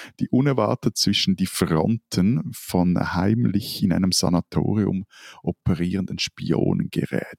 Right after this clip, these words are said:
Und das Ganze ist, darum passt es auch super hier in diesem Podcast und unter jeden transalpinen Weihnachtsbaum, weil es ist ein transalpines Werk, gedreht und finanziert in und von der,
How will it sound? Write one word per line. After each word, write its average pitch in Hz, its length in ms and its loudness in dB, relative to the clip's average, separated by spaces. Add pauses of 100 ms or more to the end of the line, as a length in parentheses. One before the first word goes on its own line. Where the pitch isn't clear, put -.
Und - 180 0
das - 160 -2
Ganze 113 360 -2
ist, 135 320 -2
darum 95 180 0
passt 98 240 -2
es - 100 -8
auch 82 140 -8
super - 380 -2
hier 85 160 -2
in 82 80 -2
diesem 80 200 -6
Podcast - 540 -4
und - 120 -2
unter 98 260 0
jeden 98 400 0
transalpinen 120 800 -2
Weihnachtsbaum, 98 560 -2
weil - 160 -4
es 120 140 -8
ist - 180 -8
ein 117 100 -2 (720)
transalpines 113 1160 0
Werk, - 380 -4
gedreht 127 500 2
und 123 120 2
finanziert 123 500 0 (100)
in 165 220 -2
und - 240 -2
von - 320 -4
der, - 140 -4